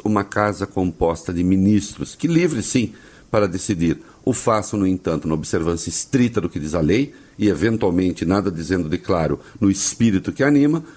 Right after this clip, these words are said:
ou um tribunal que sirva de mera caixa de ressonância da militância estridente, qualquer que seja ela. Um país que opte pelo primeiro caminho, escolhe a civilização.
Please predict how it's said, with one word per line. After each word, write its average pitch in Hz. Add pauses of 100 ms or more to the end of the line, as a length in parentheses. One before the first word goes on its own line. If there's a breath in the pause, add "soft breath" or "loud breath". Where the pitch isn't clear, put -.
(220 loud breath)
ou 160
um 151
tribunal 113
que 107
sirva 101
de 95
mera 98
caixa 104
de 92
ressonância 92 (300 loud breath)
da 90
militância 95
estridente, 101
qualquer 101
que -
seja 98
ela. 69 (340 loud breath)
Um 110
país 92
que -
opte 104
pelo 98
primeiro 92
caminho, 147 (280 loud breath)
escolhe 131
a 120
civilização. 113